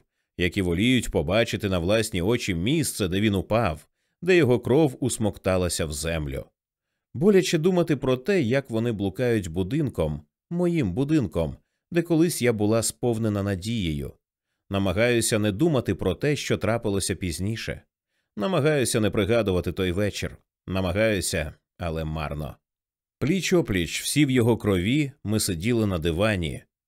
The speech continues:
Ми з Анною. Дві дружини, очікуючи на швидку допомогу.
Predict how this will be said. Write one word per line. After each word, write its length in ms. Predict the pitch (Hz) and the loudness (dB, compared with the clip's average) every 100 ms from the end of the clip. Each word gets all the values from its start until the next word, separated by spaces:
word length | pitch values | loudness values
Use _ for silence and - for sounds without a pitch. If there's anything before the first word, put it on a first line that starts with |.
| _ 76 | _ -6
Ми 320 | 95 110 - | -2 -2 -2
з 180 | - - - | -6 -8 -4
Анною. 640 | 92 87 80 78 71 62 _ _ _ _ _ - | -2 0 0 0 -2 -6 _ _ _ _ _ -4
Дві 220 | 104 208 | 0 2
дружини, 520 | 180 165 147 190 104 | 4 4 4 4 4
очікуючи 640 | 87 - 156 - 123 110 107 | 2 0 -4 0 -2 0 -2
на 120 | 98 | -2
швидку 400 | - 98 - 110 | -2 -4 0 0
допомогу. 720 | 92 - 90 104 98 82 60 | 0 0 0 0 -2 -4 -8